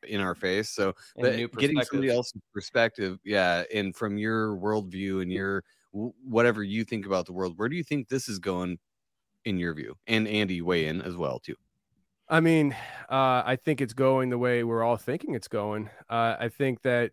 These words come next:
Speaker 3: transhumanism is coming. It's going to continue to come, and it's gonna continue to invade into our lives to the point that you can't consider yourself to be a human being. I do think that, uh, Meta is the,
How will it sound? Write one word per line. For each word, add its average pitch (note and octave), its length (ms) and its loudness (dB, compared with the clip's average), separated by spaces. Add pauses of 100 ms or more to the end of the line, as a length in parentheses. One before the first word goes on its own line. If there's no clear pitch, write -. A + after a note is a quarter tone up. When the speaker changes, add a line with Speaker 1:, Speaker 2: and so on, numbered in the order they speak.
Speaker 3:
transhumanism B2 880 0
is A#2+ 240 0
coming. C3+ 480 0
It's A2 240 -6
going A#2+ 360 0
to A#2 180 -4
continue A#2+ 440 -2
to A2 60 -4
come, A#2 460 -2
and A#2 140 -2
it's G#2+ 80 -6
gonna A2+ 340 0
continue A#2 460 -2
to G#2+ 140 -2
invade A2 520 -2
into A2 300 -2
our G#2 160 4
lives G#2+ 580 2
to A2+ 140 0
the G#2+ 80 -2
point A2+ 300 2
that A2 340 2
you A2 160 -4
can't A2+ 400 0 (340)
consider A#2+ 420 0
yourself A#2 500 2
to A#2 100 -4
be G#2+ 180 2
a G2+ 60 -2
human G#2+ 320 0
being. A2+ 320 2 (320)
I A2+ 100 2
do A#2+ 160 6
think B2 320 4
that, A2+ 300 6 (180)
uh, G#2+ 240 4
Meta A#2 560 6
is A2+ 400 0
the, G#2+ 340 2